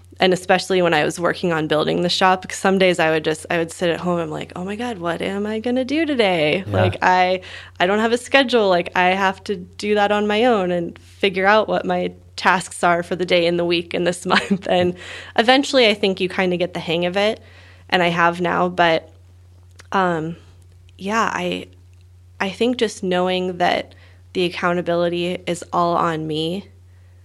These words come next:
Speaker 1: I, I don't know. I, I, I guess I just thrive in this environment a lot better.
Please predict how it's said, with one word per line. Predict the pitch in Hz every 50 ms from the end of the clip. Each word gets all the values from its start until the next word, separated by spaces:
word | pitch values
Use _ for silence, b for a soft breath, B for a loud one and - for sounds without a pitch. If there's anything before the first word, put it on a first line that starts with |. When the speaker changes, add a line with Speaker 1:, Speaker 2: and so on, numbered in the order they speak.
| b b b b b b - - - -
Speaker 1:
I, | 175 170 170 165 165 165 165 175 - b b b b b b b - - -
I | 185 208
don't | 220 233
know. | 262 269 226
I, | 180 170 - -
I, | - 196 196 196 196 196 -
I | 202 202 202
guess | 202 - - 196 190 -
I | - 202
just | 190 190 190 - - -
thrive | - 190 180 180 180 180 180
in | 190 180
this | 175 175 - -
environment | 170 170 170 165 165 165 143 - 92 - - -
a | -
lot | 170 - - - -
better. | - 107 - - -